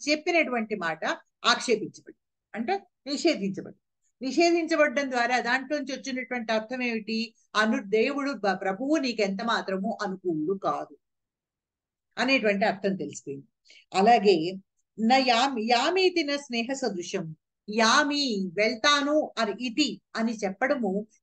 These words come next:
నా స్నేహ సదృశం, స్నేహానికి తగిన మాట కాదు, తగిన విషయం కాదు. నేను ఇక్కడి నుంచి వెళ్తాను అని చెప్పి నీతో చెప్పడం ఉంది చూసావా, అది స్నేహానికి తగిన మాట కాదు, ఉచితం కాదు.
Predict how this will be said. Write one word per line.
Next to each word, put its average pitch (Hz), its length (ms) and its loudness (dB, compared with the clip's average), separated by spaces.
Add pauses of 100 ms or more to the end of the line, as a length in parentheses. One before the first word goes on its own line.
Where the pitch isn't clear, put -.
నా 254 80 2
స్నేహ 247 400 -4
సదృశం, 190 560 -6 (340)
స్నేహానికి 269 760 0
తగిన 233 360 -2
మాట 202 280 -2
కాదు, 156 280 -6 (200)
తగిన 247 260 -4
విషయం 196 440 -4
కాదు. 156 260 -4 (420)
నేను 233 200 0
ఇక్కడి 220 300 -2
నుంచి 240 220 -2
వెళ్తాను 247 680 0
అని 226 140 0
చెప్పి 240 180 -4
నీతో 214 260 -2
చెప్పడం 202 420 -6
ఉంది 220 160 -2 (100)
చూసావా, 180 460 -2 (260)
అది 208 140 0
స్నేహానికి 240 640 -4
తగిన 214 320 0
మాట 170 280 -2
కాదు, 151 280 -4
ఉచితం 208 460 -6
కాదు. - 340 -8